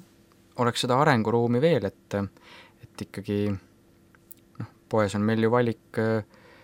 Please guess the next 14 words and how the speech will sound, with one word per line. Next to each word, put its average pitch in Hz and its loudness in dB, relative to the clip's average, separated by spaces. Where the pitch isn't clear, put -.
erinevat 110 -2
toitu - 0
päris 117 0
palju 135 0
ja 104 2
kui 104 -6
sa 110 -6
pead 107 -10
kahe 120 -2
toiduaine 110 0
vahel 110 -4
valima, 110 0
siis - -6
noh, 104 -2